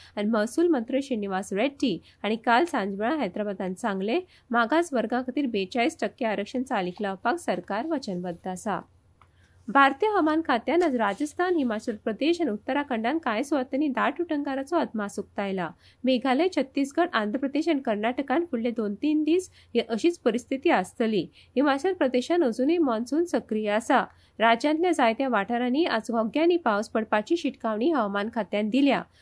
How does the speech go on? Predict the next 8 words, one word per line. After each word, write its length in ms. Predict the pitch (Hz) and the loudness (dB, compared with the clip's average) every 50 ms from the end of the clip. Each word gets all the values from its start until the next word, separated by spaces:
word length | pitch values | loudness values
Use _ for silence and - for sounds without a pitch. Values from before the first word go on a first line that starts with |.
| _ _ - | _ _ 0
पंजाब 420 | - 233 240 240 226 262 254 247 240 - _ _ _ _ | 0 2 2 2 0 0 0 0 -2 -6 _ _ _ _
आतां 340 | - 233 226 - 262 277 311 359 - - 254 | -4 -4 -2 0 0 0 2 0 -2 -4 -4
मेरेनच्या 540 | 220 220 226 220 240 247 240 - 302 320 320 | -4 -2 -2 0 0 -2 0 0 0 -2 0
सगळ्यान 460 | 320 - 226 190 226 226 294 349 302 | 0 -2 -4 0 0 2 4 4 4
विध्वंसक 640 | 240 220 196 - 226 240 262 294 294 392 392 370 | 4 2 -2 -2 -2 -2 -2 0 0 0 0 0
हुंवाराक 440 | - 269 233 226 220 208 202 240 339 349 _ - | 0 -4 -4 -2 -2 -2 0 0 -2 -2 _ 0
तोंड 240 | 269 226 196 185 190 | 0 0 0 0 -2
दिता. 320 | 196 220 - - 247 196 | -4 -2 2 2 2 2